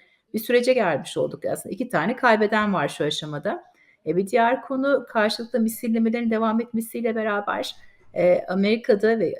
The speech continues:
genel olarak küresel arz ve tedarik zincirinde ciddi bir arz kaynaklı enflasyonist etkiyle karşı karşıya kalma ihtimalimiz var.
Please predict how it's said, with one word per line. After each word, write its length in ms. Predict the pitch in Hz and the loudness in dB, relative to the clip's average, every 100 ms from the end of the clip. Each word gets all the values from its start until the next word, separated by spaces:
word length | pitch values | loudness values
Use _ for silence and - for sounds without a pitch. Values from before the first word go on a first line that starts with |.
| - | -8
genel 220 | 151 180 | -4 -2
olarak 360 | 277 247 160 170 | 0 4 2 2
küresel 400 | - 170 196 175 | 2 2 2 0
arz 280 | - 196 202 | 2 2 2
ve 100 | 190 | -2
tedarik 400 | 190 185 180 190 | -2 0 2 0
zincirinde 480 | - 190 185 180 220 | -2 -4 -2 0 0
ciddi 400 | 220 190 220 208 | -2 -6 -4 -2
bir 140 | 220 - | -2 -2
arz 280 | 185 220 - | -2 -2 -4
kaynaklı 480 | 202 185 180 - | -2 0 0 -2
enflasyonist 680 | 254 190 190 190 196 214 226 | -2 -2 -2 -2 -2 -2 -2
etkiyle 380 | - 190 214 226 | -4 -2 0 0
karşı 320 | - 214 214 | 2 2 2
karşıya 400 | - 196 190 151 | 0 0 2 -2
kalma 280 | - 143 143 | 0 -4 -4
ihtimalimiz 680 | 143 - 143 139 139 - - | -8 -8 -4 -4 -6 -8 -2
var. 220 | 143 - | -2 -2